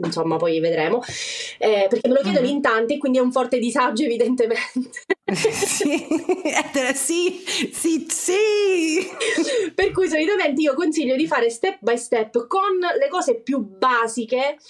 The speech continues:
Speaker 1: giusto per co-, iniziare a darti, che poi do-, cioè, quando poi tu le fai, ti dà una soddisfazione e dici, "Ok, forse posso passare al livello successivo." Quindi iniziare semplicemente con due basi pesto, un sugo e un pesto,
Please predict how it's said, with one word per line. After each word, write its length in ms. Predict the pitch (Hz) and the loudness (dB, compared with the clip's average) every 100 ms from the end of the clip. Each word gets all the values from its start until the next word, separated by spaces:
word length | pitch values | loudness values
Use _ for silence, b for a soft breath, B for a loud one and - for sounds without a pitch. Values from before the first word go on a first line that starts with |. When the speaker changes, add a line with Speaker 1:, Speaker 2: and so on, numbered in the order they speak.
| B B | B B
Speaker 1:
giusto 380 | 214 226 - 269 | -4 -2 0 2
per 260 | 247 247 - | 2 0 -2
co-, 120 | 285 | -2
iniziare 440 | 269 294 - 311 | 0 -2 0 0
a 60 | 233 | 0
darti, 420 | 220 262 - - | 0 -2 -2 -2
che 140 | 214 | -2
poi 160 | 233 294 | 0 0
do-, 100 | 233 | 0
cioè, 260 | 240 226 220 | 0 -2 0
quando 260 | 233 247 | -2 0
poi 160 | 262 320 | 0 -2
tu 160 | 269 220 | 0 0
le 160 | 233 | 0
fai, 580 | 240 220 196 202 233 233 _ _ - | 0 0 0 0 -2 -4 _ _ -6
ti 180 | 247 | -2
dà 260 | 247 240 220 | 2 2 2
una 200 | 220 233 226 - | 0 0 -2 -6
soddisfazione 920 | - 240 226 233 - 294 311 - 247 | -4 -2 -2 -4 -4 -4 -2 0 2
e 40 | 233 | 2
dici, 220 | 220 226 | 0 -4
"Ok, 220 | 349 226 | 0 0
forse 420 | 214 294 254 - 254 | 0 0 -2 -2 -2
posso 260 | 247 - | -2 -4
passare 360 | 262 302 220 208 | -4 -2 0 0
al 80 | 226 | 2
livello 360 | 233 196 208 | 2 2 0
successivo." 800 | 196 214 - 208 - 196 180 196 | -2 -4 -4 -4 -4 -4 0 0
Quindi 420 | 240 240 226 214 208 B B B _ | 2 2 2 0 -2 B B B _
iniziare 440 | 233 233 233 262 226 | 0 0 2 2 4
semplicemente 640 | 220 220 226 240 220 220 | 2 0 0 2 2 2
con 340 | 214 208 202 185 180 - B B | 2 2 0 0 -2 -6 B B
due 240 | 190 214 | -2 0
basi 400 | 208 202 208 208 | 0 -2 0 -4
pesto, 720 | - 202 190 185 - - 247 285 | -2 0 0 -2 -4 0 2 2
un 140 | 240 | 0
sugo 240 | 220 214 202 | -2 0 0
e 40 | |
un 180 | 196 208 | 0 -2
pesto, 680 | 214 202 196 - - 233 | 0 0 -2 -4 -2 0